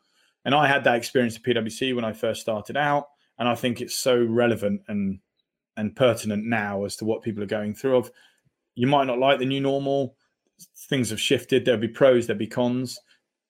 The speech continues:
The crucial challenge for everybody, and particularly for leaders, is that, yeah,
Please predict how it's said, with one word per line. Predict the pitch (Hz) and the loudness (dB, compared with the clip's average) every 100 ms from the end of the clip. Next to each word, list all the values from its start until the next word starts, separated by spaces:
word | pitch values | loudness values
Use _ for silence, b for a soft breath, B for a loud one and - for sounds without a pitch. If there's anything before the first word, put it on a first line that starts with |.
| - | -10
The | |
crucial | - - 135 - | -2 2 2 2
challenge | 113 117 110 104 | -2 0 -2 -4
for | 127 | -2
everybody, | 127 110 101 98 98 | 0 0 -4 -4 -6
and | 104 95 | -8 -8
particularly | - 117 104 | -6 -6 -6
for | 107 | -6
leaders, | 107 98 95 | -4 -4 -8
is | 98 95 | -12 -12
that, | 98 | -12
yeah, | - | -10